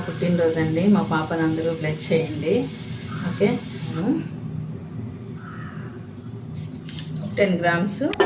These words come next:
బటర్ కూడా వేస్తున్నాను. రెండున్నర కిలో చికెన్ తీసుకున్నానండి. రెండున్నర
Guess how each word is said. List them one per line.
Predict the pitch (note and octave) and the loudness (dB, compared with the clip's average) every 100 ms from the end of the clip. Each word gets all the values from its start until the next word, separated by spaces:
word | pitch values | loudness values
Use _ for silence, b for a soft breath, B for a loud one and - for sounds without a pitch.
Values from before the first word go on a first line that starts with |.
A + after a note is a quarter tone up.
| G4 - - F#3 | 4 -2 0 2
బటర్ | F3+ F3 F3 | 4 4 8
కూడా | E3 | 10
వేస్తున్నాను. | D#3+ D#3+ - - - A3 C#4+ - - - - - - - - - - - - - - - - - - - - - - - - - - - G3+ - - - G#3 | 10 6 -2 -8 -4 -2 -2 -2 -6 -8 -6 -2 -2 -4 -4 -2 0 0 0 2 0 0 -2 -2 0 -2 0 0 0 0 0 0 -2 -2 -6 -10 -18 -16 -14
రెండున్నర | G#3+ G#3 G#3 F#3+ G#3 | -12 -12 -12 -14 -14
కిలో | A#3+ C4+ - | -14 -16 -20
చికెన్ | - F#3+ F3 | -18 -18 -18
తీసుకున్నానండి. | E3+ - E3 E3 D#3+ D#3+ D#3+ A#4+ G4+ _ - _ - _ - - - - - - - - - - - - - - - - - - - - - - - - - - - G3+ - - | -20 -20 -20 -20 -20 -20 -18 -20 -20 _ -20 _ -20 _ -20 -18 -18 -18 -18 -18 -20 -18 -18 -18 -20 -18 -18 -16 -18 -18 -20 -18 -18 -18 -18 -18 -18 -18 -16 -16 -18 -18 -18 -18
రెండున్నర | F#3+ G3 F#3+ | -18 -18 -18